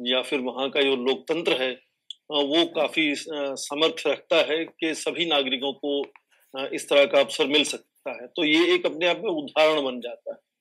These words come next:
हाँ, वो बहुत ही संकट वाले समय में प्रधानमंत्री बन रहे हैं, जहाँ आर्थिक, अ, अर्थव्यवस्था जो वहाँ की है, वो उसमें काफी हलचल है, काफी, अ,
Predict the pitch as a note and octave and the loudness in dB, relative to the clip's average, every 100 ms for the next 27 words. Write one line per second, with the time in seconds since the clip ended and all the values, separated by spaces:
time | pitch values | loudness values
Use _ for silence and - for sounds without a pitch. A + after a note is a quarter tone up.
0 | _ _ - _ _ _ - D#3+ F#3 A3 | _ _ -20 _ _ _ -4 4 6 4
1 | - - E3+ F3 D3 E3 G3 - - G3+ | 2 0 0 0 2 4 4 2 -4 0
2 | G#3 G#3 - - - F#3 G3 A#3 G#3+ - | 0 -2 -8 -8 -4 -2 0 2 2 4
3 | D#3 D3 D3+ D3 - - - D#3+ E3+ D3 | 4 6 4 2 -2 -6 -4 0 2 0
4 | C3 A#2+ - C3 C3 C3+ C#3+ C#3 B2+ C#3 | -4 -8 -12 -6 -4 -2 -2 0 2 2
5 | C3+ D3+ C3+ B2+ C#3+ - _ _ _ _ | 2 2 0 0 -6 -12 _ _ _ _
6 | D3+ C3 D3 D3 D3+ D3+ - D#3+ C3+ - | -6 0 2 2 2 2 2 0 0 4
7 | D3 C3 C3+ C3 B2+ C#3 C#3 - D#3 C#3+ | 4 4 -2 -4 -4 -6 -8 -2 2 2
8 | C3+ - F3+ D#3+ D#3+ C3 B2+ A2+ C#3 C3 | 2 2 2 4 2 0 -2 -2 -2 0
9 | C3+ B2 - C#3 C3+ - _ _ _ - | -2 -2 -4 -4 -6 -8 _ _ _ -4
10 | E3+ - E3+ C#3 C#3+ E3 D3+ C3+ C#3+ C#3+ | 0 2 4 4 4 6 6 8 6 6
11 | C#3+ D#3 D3 B2 C#3+ C3 | 2 2 -2 -2 -6 -4